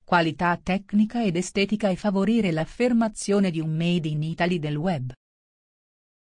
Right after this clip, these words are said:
Ha colto nel segno il progetto Rossini in chiave pop, la divulgazione culturale nell'era del digitale era stato presentato a febbraio al mibat dal ministro Dario Franceschini.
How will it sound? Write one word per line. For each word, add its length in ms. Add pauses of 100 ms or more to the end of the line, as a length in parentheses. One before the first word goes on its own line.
(260)
Ha 120
colto 360
nel 200
segno 340
il 100
progetto 580
Rossini 640
in 100
chiave 440
pop, 420 (240)
la 100
divulgazione 920
culturale 640
nell'era 520
del 200
digitale 580
era 220
stato 480
presentato 720
a 20
febbraio 640
al 120
mibat 440
dal 180
ministro 560
Dario 320
Franceschini. 880